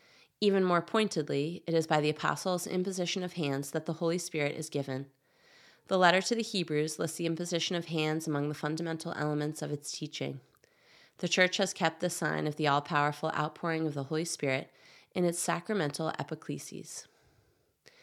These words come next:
The finger. It is by the finger of God that Jesus cast out demons. If God's law was written on tablets of stone by the finger of God, then the letter from Christ entrusted to the care of the apostles is written with the Spirit of the living God,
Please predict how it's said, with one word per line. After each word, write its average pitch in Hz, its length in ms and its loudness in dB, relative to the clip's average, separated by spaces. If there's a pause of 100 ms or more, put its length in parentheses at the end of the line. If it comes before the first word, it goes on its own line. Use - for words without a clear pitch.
(280)
The 196 80 -4
finger. 147 480 2 (480)
It 190 80 4
is 190 100 2
by 185 120 4
the 180 80 4
finger 185 300 2
of 233 120 -4
God 156 240 4
that 160 140 0
Jesus 170 320 -4
cast 170 360 -2
out 170 200 -2
demons. 139 560 -2 (720)
If 190 160 0
God's 185 260 6
law 170 160 10
was 165 180 4
written 175 220 0
on 160 140 2
tablets 160 420 2
of 190 80 -4
stone 151 460 2
by 160 100 0
the 147 80 0
finger 156 320 -2
of 160 140 -4
God, 135 340 2 (520)
then 196 160 6
the 185 100 6
letter 185 260 6
from 202 220 -2
Christ 147 500 0
entrusted 165 580 -2
to 170 100 -6
the 160 60 0
care 156 260 -2
of 160 80 0
the 185 100 0
apostles 143 640 0
is 160 240 -4
written 156 480 0
with 165 140 -4
the 156 80 -4
Spirit 185 420 -2
of 170 100 -2
the 151 80 -4
living 143 300 0
God, 135 360 2